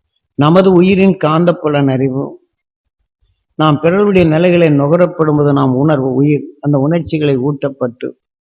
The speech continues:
அந்த உணர்வின் அறிவாக நம்மை இயக்குவதும் நம்மை அறிய செய்வதும் ஆகின்றது. ஆனால் அதன் உணர்வுகள் நாம் நுகர்ந்தால் இந்த அணுத்தன்மையாக மாற்றும் திறன் பெற்றது.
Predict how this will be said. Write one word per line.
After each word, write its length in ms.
அந்த 180
உணர்வின் 400
அறிவாக 540
நம்மை 320
இயக்குவதும் 680
நம்மை 280
அறிய 320
செய்வதும் 520
ஆகின்றது. 480
ஆனால் 420
அதன் 280
உணர்வுகள் 460
நாம் 220
நுகர்ந்தால் 640
இந்த 220
அணுத்தன்மையாக 760
மாற்றும் 440
திறன் 320
பெற்றது. 400